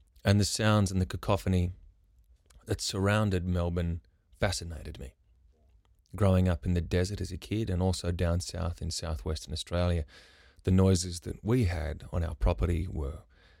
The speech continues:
kookaburras, magpies, the ocean breaking against the beach line in the night time, or absolutely nothing. It was the desolation of wind blowing across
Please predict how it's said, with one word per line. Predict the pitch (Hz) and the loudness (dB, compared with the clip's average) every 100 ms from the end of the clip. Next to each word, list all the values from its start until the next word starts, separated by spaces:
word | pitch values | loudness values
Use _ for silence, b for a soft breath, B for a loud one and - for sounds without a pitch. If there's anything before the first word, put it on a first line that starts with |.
| b b | b b
kookaburras, | 107 - - - - - - - | -8 -8 -8 -10 -12 -14 -16 -4
magpies, | 92 90 - - - - - - b b b b | 0 0 0 -6 -6 -12 -18 -20 b b b b
the | 90 | -2
ocean | 92 92 - 87 82 | 4 4 2 -2 -2
breaking | 82 85 - 85 | 0 -2 0 -2
against | 85 87 80 - | -2 -2 -2 -4
the | 87 | -6
beach | 90 87 - | 0 0 -2
line | - 87 85 85 87 | -4 -2 -2 -4 -6
in | - 87 87 | -4 -2 0
the | 87 | 0
night | 87 90 | 0 -2
time, | - 82 80 - b b b b b b | -6 -10 -10 -12 b b b b b b
or | - 90 87 85 85 87 - - _ _ _ _ _ _ _ - | -4 0 2 2 0 -4 -12 -20 _ _ _ _ _ _ _ -4
absolutely | 98 - 98 92 - 101 | -4 -2 0 0 2 2
nothing. | 95 110 - - - _ _ _ - | 2 0 -10 -18 -20 _ _ _ -10
It | 90 | -4
was | 90 82 | -2 -2
the | 85 | -2
desolation | 95 87 - 90 87 - 90 | 0 0 0 0 0 0 0
of | 87 | 0
wind | 87 90 90 85 | 2 2 2 0
blowing | 90 90 87 | 0 2 2
across | 82 - 87 85 - | 0 -2 -2 -2 -6